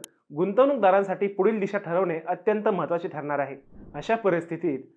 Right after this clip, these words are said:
दीर्घकालीन गुंतवणुकीसाठी कोणते शेअर्स योग्य ठरतील, कोणत्या कंपन्यांमध्ये गुंतवणूक करून चांगला परतावा मिळवता येईल, असे अनेक प्रश्न गुंतवणूकदारांना भेडसावत आहेत.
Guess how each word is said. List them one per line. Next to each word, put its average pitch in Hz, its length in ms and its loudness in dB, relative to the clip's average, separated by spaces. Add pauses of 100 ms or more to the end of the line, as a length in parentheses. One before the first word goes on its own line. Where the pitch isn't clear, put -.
(200)
दीर्घकालीन 226 640 2
गुंतवणुकीसाठी 180 840 0
कोणते 214 380 2
शेअर्स 226 360 0
योग्य 185 260 0
ठरतील, 190 380 -4 (640)
कोणत्या 170 320 0
कंपन्यांमध्ये 180 760 0
गुंतवणूक 208 520 0
करून 170 300 0
चांगला 190 340 2
परतावा 214 380 4
मिळवता 175 320 0
येईल, 170 200 0 (680)
असे 185 220 2
अनेक 226 300 2
प्रश्न 170 280 -2
गुंतवणूकदारांना 185 840 4
भेडसावत 160 480 -2
आहेत. 143 180 -2